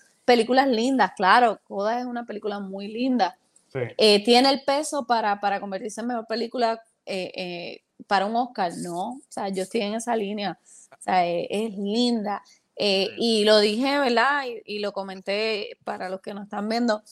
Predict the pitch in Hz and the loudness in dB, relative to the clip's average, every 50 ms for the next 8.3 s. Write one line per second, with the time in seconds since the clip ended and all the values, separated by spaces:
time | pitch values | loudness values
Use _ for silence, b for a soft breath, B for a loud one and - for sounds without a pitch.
0 | B B B B B B _ _ - - 196 196 196 196 190 196 202 190 - - | B B B B B B _ _ -6 -2 0 0 2 2 2 2 2 2 0 2
1 | - 226 226 214 208 202 208 214 220 254 262 247 - 269 254 269 277 269 269 - | 4 6 6 8 6 6 4 2 0 -2 -4 -4 -6 -8 -8 -6 -6 -6 -4 -4
2 | - - - 202 202 - 208 196 - 220 226 226 226 226 226 226 233 233 226 233 | -4 -4 -6 -6 -6 -6 -8 -8 -8 -8 -8 -8 -6 -4 -2 0 0 0 0 -2
3 | 233 _ _ _ _ _ _ _ _ - - 196 190 185 185 196 - - - - | -6 _ _ _ _ _ _ _ _ -8 -6 -6 -4 -6 -6 -8 -10 -10 -6 -4
4 | - 220 220 233 233 262 220 208 202 190 196 208 - _ _ _ _ _ _ _ | -2 -2 0 -2 -2 -4 -2 -2 -2 -2 -2 -6 -12 _ _ _ _ _ _ _
5 | _ _ _ - 208 202 190 190 220 208 208 202 202 - - - 220 214 202 190 | _ _ _ -14 -12 -6 0 2 2 4 2 2 -2 -4 -4 -2 -2 0 2 2
6 | 214 240 349 - - 330 302 269 240 233 - - 285 359 427 370 269 208 196 190 | 2 2 0 0 -4 -2 -2 -2 -2 -4 -4 -4 -4 -4 -4 -4 -4 -2 -2 0
7 | 185 180 185 190 - - - - 285 233 196 185 - - 190 190 - - - 185 | 0 0 0 0 0 -2 -2 -2 0 0 0 0 0 -2 -2 -2 -2 -4 -4 -4
8 | 180 170 165 170 - | -4 -4 -4 -6 -8